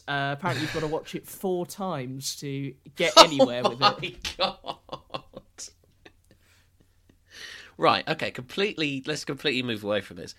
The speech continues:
Speaker 2: I watched Inception for the first time recently,
Speaker 1: Yeah.
Speaker 2: which is another Nolan sort of sci-fi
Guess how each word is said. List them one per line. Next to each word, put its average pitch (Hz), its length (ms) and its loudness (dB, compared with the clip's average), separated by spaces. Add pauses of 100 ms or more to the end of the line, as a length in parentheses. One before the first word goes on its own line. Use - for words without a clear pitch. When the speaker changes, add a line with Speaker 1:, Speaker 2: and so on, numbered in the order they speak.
(220)
Speaker 2:
I 139 120 2
watched 180 280 2
Inception 135 720 -4
for - 120 -12
the 92 140 -10
first 90 400 -4
time 85 500 -12 (380)
recently, 87 600 -8
Speaker 1:
Yeah. 123 200 -6
Speaker 2:
which 104 100 -6
is 101 80 -10
another 104 240 -4
Nolan 92 560 -10
sort - 220 -8
of - 60 -12
sci-fi 90 720 -8